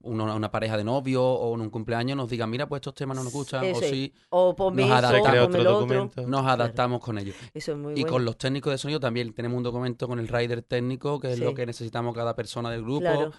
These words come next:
Speaker 1: las necesidades técnicas del grupo. Y desde ese momento ya hacemos esa parte profesional, que se
Speaker 2: Vale.
Speaker 1: dice. Y después ya es lo que dice Joaquín, ya interactuar con el público y hacer el show que hacemos.
Speaker 2: Claro, lo
Speaker 3: Evidentemente
Speaker 2: que
Speaker 3: la profe-, la parte profesional, eso no se pierde ni se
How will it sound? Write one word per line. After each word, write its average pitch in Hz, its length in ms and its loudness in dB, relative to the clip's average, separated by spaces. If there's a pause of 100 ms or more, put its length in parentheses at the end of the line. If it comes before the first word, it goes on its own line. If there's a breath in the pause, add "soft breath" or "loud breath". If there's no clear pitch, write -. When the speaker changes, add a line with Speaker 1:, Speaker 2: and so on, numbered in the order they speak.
(260 loud breath)
Speaker 1:
las 117 120 -2
necesidades 110 400 -4
técnicas 117 300 -4
del 117 100 -2
grupo. 131 220 -4 (500 soft breath)
Y 123 160 0
desde 123 220 2
ese 165 160 -2
momento 175 320 0
ya 151 300 -2 (420)
hacemos 147 400 -4
esa 135 200 -4
parte 131 240 -2
profesional, 117 560 -6
que - 80 -18
se 151 60 -2
Speaker 2:
Vale. 123 120 -2
Speaker 1:
dice. 107 180 -6
Y 117 120 -4
después 110 260 -4
ya 123 140 0
es 135 60 0
lo 147 100 -4
que 123 80 -2
dice 120 180 -4
Joaquín, 127 320 -2
ya 131 80 0
interactuar 120 540 -4
con 127 80 -4
el 117 80 -4
público 127 420 -2
y 127 80 -2
hacer 120 260 -4
el 120 140 -6
show 117 260 -2
que 113 100 -8
hacemos. 95 260 -6
Speaker 2:
Claro, 175 260 6
lo - 80 4
Speaker 3:
Evidentemente 160 360 4
Speaker 2:
que 147 60 8
Speaker 3:
la 123 160 6
profe-, 127 360 0
la 113 200 -2
parte 117 280 -4
profesional, 107 580 -6
eso 104 200 -8
no 104 120 -6
se 87 220 -12
pierde 104 480 -4
ni 98 180 -8
se 87 540 -8